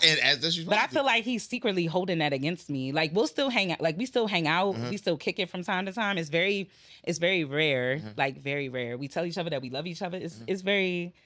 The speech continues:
Speaker 2: gosh, I guess it's fucking up my game. Like, but
Speaker 1: Who cares?
Speaker 2: whatever.
Speaker 1: Them niggas don't give a fuck.
Speaker 2: Right. But I, I think, like, that would be, if I had to say,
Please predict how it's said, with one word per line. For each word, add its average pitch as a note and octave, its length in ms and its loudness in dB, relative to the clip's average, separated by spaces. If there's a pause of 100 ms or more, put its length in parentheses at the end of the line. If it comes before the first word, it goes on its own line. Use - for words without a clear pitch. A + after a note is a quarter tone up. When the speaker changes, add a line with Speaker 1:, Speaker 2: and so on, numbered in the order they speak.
(140)
Speaker 2:
gosh, E3 240 -2
I D3 40 -6
guess D3+ 160 -8
it's C#3+ 120 -10
fucking D3+ 240 -8
up C3+ 80 -8
my C3 120 -8
game. C#3+ 380 -8
Like, C3 400 -10
but C3 300 -6
Speaker 1:
Who B3+ 160 -10
cares? - 240 -4
Speaker 2:
whatever. A#3+ 260 2
Speaker 1:
Them C4 140 4
niggas G3+ 120 2
don't F3+ 220 4
give E3 140 4
a E3 80 0
fuck. E3+ 260 2
Speaker 2:
Right. F#3+ 300 2 (320)
But A3+ 400 4 (100)
I, F#3+ 240 2 (260)
I G3+ 380 2
think, A3 260 0
like, E3+ 600 0
that G3 320 2
would F3+ 340 2
be, E3 500 -2 (260)
if D#3 140 -2
I E3 40 2
had F#3 180 0
to E3 80 -4
say, F3+ 480 0